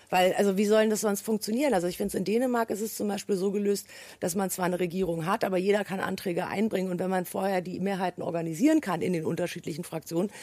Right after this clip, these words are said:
dann kommt's da auch zu anderen Abstimmungsergebnissen. Das haben wir ja gar nicht. Also wir haben jetzt gerade mal für die Ehe für alle wurde freundlicherweise mal kurz, äh, das Grundgesetz wieder in Kraft gesetzt.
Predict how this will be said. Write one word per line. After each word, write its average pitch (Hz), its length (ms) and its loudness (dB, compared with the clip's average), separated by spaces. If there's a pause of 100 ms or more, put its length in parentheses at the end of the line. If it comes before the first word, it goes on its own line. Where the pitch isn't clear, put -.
(140)
dann 175 160 -2
kommt's 196 260 -2
da - 140 -2
auch - 100 -6
zu - 140 -2
anderen - 320 -4
Abstimmungsergebnissen. - 1080 -6 (200)
Das 180 160 -4
haben 247 160 2
wir 220 80 6
ja 156 160 2
gar 98 200 -4
nicht. - 220 -10 (140)
Also 180 180 0
wir 190 140 4
haben 190 120 2
jetzt 190 140 -2
gerade 175 240 0
mal 170 320 4 (260)
für 214 140 -4
die 180 220 -4
Ehe 196 120 4
für 202 200 -4
alle 180 180 0
wurde 175 160 2
freundlicherweise 175 760 0
mal 175 180 -2
kurz, - 360 -4
äh, 165 200 2
das - 160 -2
Grundgesetz 240 480 0
wieder 160 160 0
in 156 60 -4
Kraft - 280 -10
gesetzt. 135 460 -6